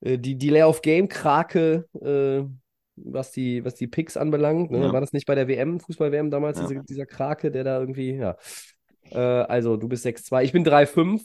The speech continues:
Speaker 1: Das, ähm, bin also da in den Sphären unterwegs, in denen ich mich seit Jahren bewege bei unseren Game Picks. Äh, aber versuche natürlich noch mal aufzuholen. Also, zweites Down Game Pick, Steelers Ravens.
Speaker 2: Ravens.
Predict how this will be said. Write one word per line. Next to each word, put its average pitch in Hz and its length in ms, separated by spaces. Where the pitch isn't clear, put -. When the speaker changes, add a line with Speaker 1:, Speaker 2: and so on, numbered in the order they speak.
Speaker 1:
Das, - 400
ähm, 127 380
bin 135 120
also 123 200
da 120 280
in 117 200
den 127 160
Sphären 123 360
unterwegs, 117 520
in 113 120
denen 110 140
ich 107 140
mich 107 160
seit 104 180
Jahren 135 300
bewege 135 420
bei 127 80
unseren 120 240
Game 117 220
Picks. - 320
Äh, 113 280
aber 170 240
versuche 175 280
natürlich 139 360
noch 127 120
mal 117 100
aufzuholen. 92 480
Also, 104 360
zweites 127 280
Down 131 200
Game 127 200
Pick, 135 360
Steelers 139 560
Ravens. 131 520
Speaker 2:
Ravens. 101 460